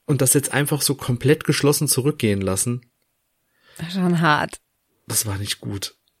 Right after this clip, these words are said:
Speaker 1: Das konnte ich
Speaker 2: Ja.
Speaker 1: nicht. Und dann bin ich halt eigentlich viel zu voll dann hinterher wieder auf die Piste. Das war nicht, das war nicht gut.
Speaker 2: <laughs>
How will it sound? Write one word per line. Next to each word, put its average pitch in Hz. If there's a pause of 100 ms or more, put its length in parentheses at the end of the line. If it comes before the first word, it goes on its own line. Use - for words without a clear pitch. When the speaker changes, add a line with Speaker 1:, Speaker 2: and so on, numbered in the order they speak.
Speaker 1:
Das -
konnte 117
ich 110
Speaker 2:
Ja. 196
Speaker 1:
nicht. 175 (160)
Und 120
dann 113
bin -
ich 127
halt 120
eigentlich 131
viel 165
zu 147
voll 131 (100)
dann 120
hinterher 127
wieder 135
auf -
die 117
Piste. - (100)
Das -
war 170
nicht, -
das 214
war 139
nicht 185
gut. 208
Speaker 2:
<laughs> -